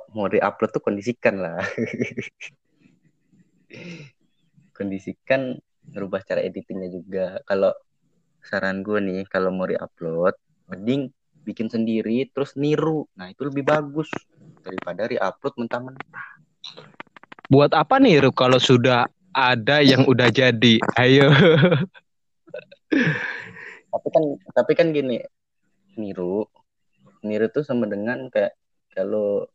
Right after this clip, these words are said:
Speaker 1: eh, gini, mana ya? Pokoknya <laughs> kalau niru tuh, kalau misalnya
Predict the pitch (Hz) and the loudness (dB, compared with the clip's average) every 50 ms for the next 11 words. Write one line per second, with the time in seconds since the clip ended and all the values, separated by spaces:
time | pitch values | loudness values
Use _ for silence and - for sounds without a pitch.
0 | _ _ _ - 98 98 98 98 98 98 98 95 92 - - _ _ _ _ _ | _ _ _ -10 -8 -6 -6 -6 -6 -8 -10 -10 -10 -12 -16 _ _ _ _ _
1 | _ _ _ _ _ _ _ _ _ _ _ _ _ _ _ - - - - - | _ _ _ _ _ _ _ _ _ _ _ _ _ _ _ -20 -20 -20 -20 -18
2 | 135 147 123 98 - - _ _ _ _ - _ _ _ _ - 113 127 139 139 | -14 -12 -12 -12 -12 -14 _ _ _ _ -20 _ _ _ _ -2 0 0 0 0
3 | 117 - 123 - - - - - - - - - - _ _ _ _ _ _ _ | -2 -4 -6 -8 -8 -10 -12 -14 -14 -14 -16 -16 -16 _ _ _ _ _ _ _
4 | _ _ _ _ _ _ _ _ - - - 277 269 240 208 175 - _ _ _ | _ _ _ _ _ _ _ _ -12 -10 -8 -8 -8 -8 -8 -10 -12 _ _ _
5 | _ _ _ _ _ _ _ _ _ _ - 113 113 113 113 113 117 117 113 107 | _ _ _ _ _ _ _ _ _ _ 0 2 2 2 2 2 2 2 2 0
6 | 110 104 - _ 104 104 104 110 120 117 - 110 107 104 107 - - 104 104 101 | 0 -2 -2 _ -2 -2 0 -2 -2 0 0 2 2 2 2 0 -2 -6 -6 -6
7 | 107 110 110 104 - | -4 -4 -6 -6 -8